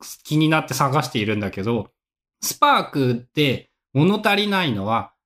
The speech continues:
Gmailって四種類に分けてくるんだよね。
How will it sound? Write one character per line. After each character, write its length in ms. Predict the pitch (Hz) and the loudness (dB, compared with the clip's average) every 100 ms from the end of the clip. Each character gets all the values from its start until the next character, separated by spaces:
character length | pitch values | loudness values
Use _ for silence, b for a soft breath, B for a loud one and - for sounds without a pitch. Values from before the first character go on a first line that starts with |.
| _ _ _ - | _ _ _ -4
Gmail 600 | 175 277 294 262 170 110 | 2 4 4 4 2 0
っ 0 | |
て 400 | - - 117 - - | -4 -4 -4 -4 0
四 260 | 160 330 339 | 2 4 2
種 220 | - 349 | 2 4
類 180 | 208 123 | 4 2
に 100 | 113 | 0
分 140 | 117 | 0
け 100 | 127 | 0
て 120 | 127 | -2
く 100 | 113 | -2
る 80 | 110 | -2
ん 80 | 104 | -2
だ 80 | 92 | -4
よ 100 | 90 | -6
ね。 220 | 117 | -8